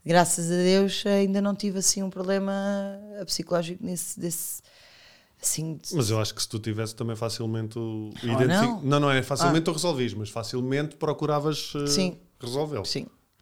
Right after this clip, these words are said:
Speaker 2: Acho eu.
Speaker 1: Como já tinha dito, eu, eu sou obsessiva compulsiva. E
Speaker 2: Sim.
Speaker 1: não consigo controlar.
Speaker 2: Claro que não consegues.
Speaker 1: Não é? Eu, eu, eu, ainda agora, eu tinha saído de casa, <laughs>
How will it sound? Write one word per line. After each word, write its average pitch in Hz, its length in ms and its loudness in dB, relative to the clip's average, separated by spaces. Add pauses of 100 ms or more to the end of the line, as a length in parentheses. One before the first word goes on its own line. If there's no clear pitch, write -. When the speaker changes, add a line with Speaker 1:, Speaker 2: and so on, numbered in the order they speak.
(140)
Speaker 2:
Acho - 240 -12
eu. - 140 -12
Speaker 1:
Como 165 200 2
já 156 160 2
tinha 170 280 -4
dito, 170 320 0
eu, 139 60 -2
eu 135 60 -2
sou 165 200 0
obsessiva 170 360 0
compulsiva. 147 600 -6 (220)
E 143 40 0
Speaker 2:
Sim. 143 100 4
Speaker 1:
não 131 80 6
consigo 151 260 2
controlar. 196 520 2 (560)
Speaker 2:
Claro 90 260 -6
que - 120 -8
não 98 80 -4
consegues. 110 400 -4
Speaker 1:
Não 135 80 4
é? 165 240 6
Eu, 151 140 8
eu, 139 280 4
eu, 147 280 2
ainda 143 260 2
agora, 202 320 2
eu 147 420 -2 (140)
tinha 160 180 -2
saído 156 240 -4
de - 40 -20
casa, 135 360 -4 (300)
<laughs> - 240 -16